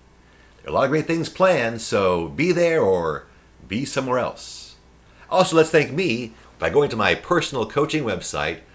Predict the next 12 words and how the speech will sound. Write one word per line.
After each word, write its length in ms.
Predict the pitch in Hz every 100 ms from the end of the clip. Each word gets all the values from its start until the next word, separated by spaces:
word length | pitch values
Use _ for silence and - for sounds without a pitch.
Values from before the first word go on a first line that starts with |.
| - 78
brain 420 | 78 127 165 156
drizzles 460 | 135 107 90 95
dot 340 | 73 90 104 -
com. 360 | - 165 - - - - - -
For 80 | 90
all 100 | 85
your 80 | 78
performing 480 | 82 - 143 143 131
needs, 420 | 143 143 127 -
your 80 | 78
career 320 | - 135 139
needs, 520 | 123 117 113 -